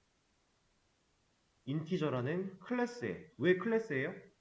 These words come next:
우린 이런 변수 만든 적 없는데. 그리고 변수는 대문자로 시작하지 않죠. 클래스는 대문자로 시작하죠. 그런 규칙들이 있는 이유가 다 이렇게 만들어져 있어서 그런 거예요.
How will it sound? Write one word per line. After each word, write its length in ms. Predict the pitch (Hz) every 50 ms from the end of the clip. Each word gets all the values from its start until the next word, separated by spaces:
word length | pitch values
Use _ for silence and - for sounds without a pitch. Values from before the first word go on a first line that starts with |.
| _ _ _ _ _ _ _ _ _ _ _ _ _ _ _ _ _ _ _ _ _ _ _ _ _ _ _ _ _ _ _ _ _ _ _ _ _ _ _ _ _ _ _ _ _ _ _ _ _ _ _ _ -
우린 280 | 185 208 240 226 190 170
이런 200 | 165 175 160 127
변수 220 | 139 - - 131
만든 260 | 123 101 107 120 123
적 120 | 120 113 85
없는데. 440 | 85 85 87 87 87 127 135 - - _ _ _ _ _ _ _ _ _ _ _ _ _
그리고 320 | - - 170 175 175 - - - - - - - - -
변수는 720 | 160 170 175 170 180 170 135 98 85 - - - - -
대문자로 400 | - 156 170 190 202 196 196 180
시작하지 320 | 165 185 190 185 180 170 139
않죠. 440 | - 175 175 - - - - - - _ _ _ _ _ _ _ _ _ _ - _ _ _ _ _ _ -
클래스는 600 | - 233 233 226 - 180 135 117 85 - - -
대문자로 380 | 143 160 175 170 175 160 156
시작하죠. 440 | 135 151 139 - - - 95 - - - - - _ _ _ _ _ _ _ _ _ _ _ _ -
그런 300 | - 175 185 220 214 185
규칙들이 560 | 139 131 - 185 185 185 190 185 180 165 127
있는 240 | 127 147 151 131 120
이유가 520 | 113 117 120 123 147 151 131 - - - - - - _ _
다 280 | - - - 185 202 208
이렇게 280 | 170 160 170 165 -
만들어져 480 | 135 98 95 110 127 139 147 147 - 110
있어서 380 | 98 104 - - 196 175 180 139
그런 200 | 120 110 95 85
거예요. 200 | 80 78 76